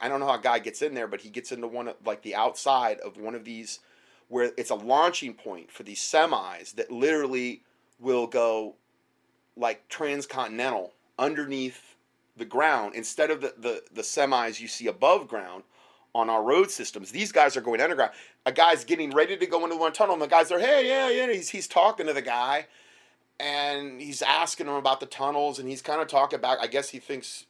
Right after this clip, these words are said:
you know, it's okay to talk to him or whatever 'cause he's inside this facility. And it's just a very matter-of-fact thing. These, these things go thousands of miles. They, they transport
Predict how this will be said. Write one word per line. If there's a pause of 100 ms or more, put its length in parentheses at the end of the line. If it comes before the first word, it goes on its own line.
you
know,
it's
okay
to
talk
to
him
or
whatever
'cause
he's
inside
this
facility. (800)
And
it's
just
a
very
matter-of-fact
thing.
These,
these
things
go (120)
thousands
of
miles.
They,
they
transport